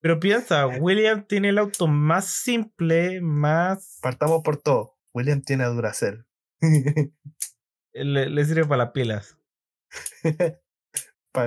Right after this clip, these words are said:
Speaker 2: el M G U K.
Speaker 1: El M G U K. Sí, pero a lo que me refiero es que Williams tiene aquí el auto más sencillo aerodinámicamente hablando.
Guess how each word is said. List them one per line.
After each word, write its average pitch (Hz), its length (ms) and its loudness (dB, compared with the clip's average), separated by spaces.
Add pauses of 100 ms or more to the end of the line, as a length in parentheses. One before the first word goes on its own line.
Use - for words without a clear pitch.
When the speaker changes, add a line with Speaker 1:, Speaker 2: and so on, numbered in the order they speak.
(140)
Speaker 2:
el - 100 -14 (140)
M 123 200 -2
G - 140 -10
U 110 80 -12
K. - 220 -6 (300)
Speaker 1:
El 139 80 -4
M 135 140 0
G 131 120 -8
U - 80 -10
K. - 120 -10
Sí, - 1080 -12
pero 151 180 0 (200)
a 160 60 -6
lo 165 100 2
que 170 60 2
me 175 100 2
refiero 233 260 -2
es 254 100 -8
que 202 260 -2
Williams 262 800 -6 (360)
tiene 226 220 -8
aquí 214 260 -8
el 226 60 0
auto 226 260 -4
más 214 220 -4
sencillo 226 580 -4
aerodinámicamente 135 920 0
hablando. 127 600 0